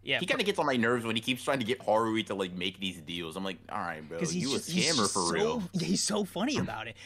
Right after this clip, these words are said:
Speaker 1: Like, he's just like, "Ah, damn, you didn't tie your shoelaces. You know, that could resu-, that could have resulted in, like, a ten million dollar lawsuit. Gotta, guess we gotta add to your <laughs> debt."
Speaker 2: Yeah, I, I, I'm like, I'm like, I think it's because I like Haruhi, and I, I'm like, "God,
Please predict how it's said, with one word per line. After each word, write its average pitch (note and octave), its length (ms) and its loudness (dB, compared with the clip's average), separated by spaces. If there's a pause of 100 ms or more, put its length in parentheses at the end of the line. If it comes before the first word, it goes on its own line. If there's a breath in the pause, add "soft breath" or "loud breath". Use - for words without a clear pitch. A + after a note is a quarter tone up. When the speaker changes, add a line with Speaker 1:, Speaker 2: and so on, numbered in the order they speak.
(120 loud breath)
Speaker 1:
Like, E3+ 180 -2
he's F#3 160 -2
just F3+ 180 -4
like, C#3+ 200 -4 (260 loud breath)
"Ah, F#3 220 -6
damn, F3+ 240 -2
you C#3 80 -2
didn't E3 140 -6
tie - 120 -10
your D3+ 140 -4
shoelaces. A#2+ 760 -6
You C3+ 100 -2
know, C3 40 -2
that C3 140 -6
could D#3 100 -10
resu-, C#3+ 340 -6 (180)
that C#3 120 -2
could D#3+ 120 -4
have C#3+ 100 -10
resulted C3+ 380 -2
in, B2+ 60 -4
like, B2 140 -6
a B2 60 -8
ten D3 240 -4
million C#3+ 260 -2
dollar C#3 240 -4
lawsuit. B2+ 440 -4 (200 loud breath)
Gotta, B2+ 180 -4 (240)
guess A#2+ 200 -4
we D3 60 -4
gotta C#3 220 -2
add D3 160 0
to - 160 -2
your D3 60 -2
<laughs> - 180 -6
debt." - 360 -8 (640)
Speaker 2:
Yeah, D2+ 480 -2
I, E2 540 -2
I, G2 40 4
I'm G#2 80 2
like, G2 240 0 (500 loud breath)
I'm A#2 140 4
like, A#2+ 380 2
I A#2+ 100 0
think F3+ 160 0
it's F#3 80 0
because C3+ 240 -2
I B2+ 60 2
like A#2+ 160 2
Haruhi, A#2+ 260 4
and G2+ 80 2
I, F2+ 100 4 (240)
I'm F#2+ 140 0
like, F2+ 300 -6 (260)
"God, - 100 -12